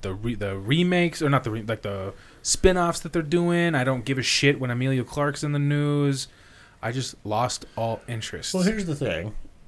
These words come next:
Speaker 2: Any of them that hits the news, Amelia Clark or Kit Harington or Peter Dinklage, uh, here, we'll, we'll remove Tyrion from this 'cause we like him.
Speaker 1: He's a boss.
Speaker 2: But the, they're only in the news for any other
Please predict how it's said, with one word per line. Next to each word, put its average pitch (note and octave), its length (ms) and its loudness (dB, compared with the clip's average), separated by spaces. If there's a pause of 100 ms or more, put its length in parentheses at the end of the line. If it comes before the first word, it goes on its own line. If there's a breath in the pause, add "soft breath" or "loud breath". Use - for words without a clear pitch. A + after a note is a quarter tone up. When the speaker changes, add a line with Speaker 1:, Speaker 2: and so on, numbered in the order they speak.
(140)
Speaker 2:
Any G3 160 8
of F3+ 100 8
them F3 140 6
that C3+ 140 2
hits C#3+ 220 2
the C3+ 80 0
news, A2+ 280 4
Amelia C3+ 340 6
Clark B2 480 4
or G#2 140 0
Kit B2 220 0
Harington A#2 680 0
or G2 280 -2 (240)
Peter E3+ 200 8
Dinklage, C#3+ 640 4
uh, C3+ 300 -4
here, A2+ 200 0
we'll, G#2+ 440 0
we'll C#3+ 180 12
remove C#3 540 10
Tyrion G2 420 0
from F#2 200 -8
this F2+ 200 -4
'cause G2+ 380 -4 (640)
we B2+ 140 4
like G2 280 4
him. D#2 240 -8
Speaker 1:
He's B2 140 0
a - 20 -6
boss. - 440 -10 (1200 loud breath)
Speaker 2:
But D#3+ 180 2
the, D#3 1000 -6
they're F3+ 180 6
only E3 200 8
in D3 100 8
the C3+ 80 8
news B2+ 540 4 (260)
for A#2 580 4
any C#3 200 8
other A2+ 360 2